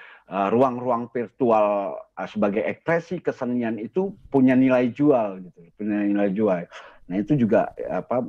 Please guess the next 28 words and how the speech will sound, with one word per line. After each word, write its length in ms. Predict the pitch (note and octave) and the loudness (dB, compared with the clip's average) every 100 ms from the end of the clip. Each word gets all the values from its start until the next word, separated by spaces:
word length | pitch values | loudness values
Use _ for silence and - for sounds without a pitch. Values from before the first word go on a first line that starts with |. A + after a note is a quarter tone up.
| - | -10
sebuah 400 | - G#2+ A2 F#2+ | -6 0 0 0
manajemen 480 | G#2+ G2 F#2+ G#2+ G#2+ | -4 -4 -2 -2 -2
yang 160 | G2+ | -4
perlu 400 | F#2 G2+ A2+ B2 | -6 -4 0 0
dipelajari 720 | G#2 F#2+ F2+ E2+ F2+ C3+ C#3 F2+ | 0 -2 -4 -2 2 2 0 -4
oleh 160 | F#2+ | -8
teman-teman, 560 | F2+ F#2 D#2+ F2+ F2 D2+ - | -12 -14 -12 -12 -12 -14 -14
apa, 320 | F2+ - A2+ | -14 -12 -10
seniman. 480 | - G2+ G2+ F#2 E2 - - - - | -4 -2 0 -2 -6 -16 -20 -10 -4
Nah, 240 | C3 A#2 _ _ - | -4 -4 _ _ -8
eh, 400 | B2 A#2+ A#2+ B2 - | -4 0 0 0 -4
s-, 240 | - - | -10 -12
eh, 320 | - A#2+ - - - | -4 0 0 -2 -8
s-, 160 | - - _ _ _ - _ _ _ _ _ _ _ _ - | -20 -20 _ _ _ -20 _ _ _ _ _ _ _ _ -6
eh, 340 | B2+ B2+ B2+ B2 | 0 2 4 2
apa 120 | A#2 D#3 | 2 2
namanya, 400 | D#3 D3+ D#3 D#3 | 6 6 6 2
kelemahan 480 | D3 D#3+ D#3+ D3+ E3 | 0 2 4 4 2
lain 480 | F#3+ F3 G2 A2 G#2+ | 2 0 -2 -2 -2
dari, 240 | G#2+ A2 | 0 0
dari 400 | G#2+ G#2 G#2+ D#2 G#2+ | 0 0 -2 -4 -4
interaksi 480 | A2+ F#2+ G#2 - A#2+ | -4 -4 -6 -6 -8
seniman 400 | A#2+ A#2 A2 G#2+ | -4 -2 -2 -2
di 80 | |
ruang 240 | G2+ G#2 G2+ | -2 -2 -4
virtual 480 | G#2 F2 A2 G#2+ B2+ | -6 -2 2 2 2
ini 160 | D3 | 0
adalah 320 | G#2 G#2+ G2+ | 0 -2 -4